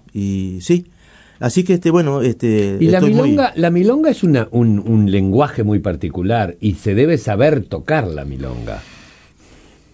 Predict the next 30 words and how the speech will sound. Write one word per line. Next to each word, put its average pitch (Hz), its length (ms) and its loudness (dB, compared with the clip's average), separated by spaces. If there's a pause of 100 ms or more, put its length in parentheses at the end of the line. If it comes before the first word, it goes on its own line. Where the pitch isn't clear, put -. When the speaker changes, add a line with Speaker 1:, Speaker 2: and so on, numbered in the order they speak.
(280)
Speaker 1:
Pero 139 200 4
vos 139 120 2
sabés 180 180 4
una 175 180 2
co-, - 180 -16
bueno, 120 320 2
Sergio, 120 380 0
la 104 120 2
verdad 110 320 0
que 151 80 -4
vos 151 220 0
te-, 147 160 -4 (280)
bueno, 131 280 2
vos 131 120 4
estás 220 160 0
bastante, 139 540 0
bast-, 117 320 -2
bastante 113 960 0
entendido 113 560 2
en 117 80 0
un 110 40 2
montón 127 300 0
de 127 100 0
las 113 120 0
preguntas 139 360 0
tuyas, 139 220 2
¿no? 170 100 -4 (140)
Sí, 202 240 0 (720)
es 170 180 4
cierto, 143 640 2